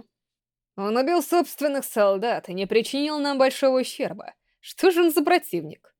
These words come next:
Амос положил руку ему на плечо. "Самый плохой из возможных. Безумный". Дым застилал глаза — и защитники города почти падали от усталости и недостатка свежего воздуха.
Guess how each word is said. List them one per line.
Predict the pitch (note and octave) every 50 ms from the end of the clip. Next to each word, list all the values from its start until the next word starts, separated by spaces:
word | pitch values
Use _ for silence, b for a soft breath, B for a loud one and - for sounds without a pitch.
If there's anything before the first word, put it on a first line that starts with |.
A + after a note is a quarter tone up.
| _ _ _ _ _ _ _ _ _ _ -
Амос | A#3+ F#4 A#4 A4+ -
положил | - D4+ C#4 B3+ A3+ G#3 A3+ G#3+
руку | G#3 B3+ B3+ - C4+
ему | A#3+ A#3
на | A3+ A3+
плечо. | - A3 G#3+ - - - - - - _ _ _ _ _
"Самый | - - - - A#3 A#3+ B3+ C#4+ C#4+ D4 D4 D4 D4
плохой | D4 A3+ A#3+ A#3+ A3 - - A3 G#3+ G#3 G#3 G3+
из | F#3+ F3
возможных. | F#3+ F#3+ F3+ F#3 F3+ - F#3+ F#3 F3+ F3+ F#3 F3+ F3 F3+ - F3 - - - - - _ _ _ _ _ _ _ _ _ _ _ _ _ _ _ _ -
Безумный". | F#3 F#3 F#3+ F#3 G3+ G#3 G#3 F#3+ G3 F3 G3 G#3 F#3+ F3+ F3+ E3+ D#3 G2 B1+ - - _ _ _ _ _ _ _ _ _ _ _ _ _ _ _ _ _ _ _
Дым | - F#3 D4+ G4+ A4+ F4
застилал | F4 D4 - - D4+ D4+ D4+ C#4+ C#4+
глаза — | B3 C4+ C4+ A#3+ F#3 - - - b b b b b
и | F#3+ G3+
защитники | G3+ G#3+ G3+ - A#3 F3+ G#3+ G3+ A3 G#3
города | F#3+ G#3+ A#3+ A#3 G#3+ G#3
почти | G3+ G#3 G3+ - - A#3
падали | A3+ - C4 B3+ A#3+ A#3+ A3+
от | G#3 -
усталости | G3 F#3+ - - A#3+ A#3 A3+ G3+ G3+ - - G3+
и |
недостатка | G#3 G#3 A3+ A3+ - - C#4+ D4 - C4
свежего | - - B3+ B3+ A3 B3 B3+ B3
воздуха. | A#3+ A#3+ A3+ F#3+ E3+ E3+ E3 - - - -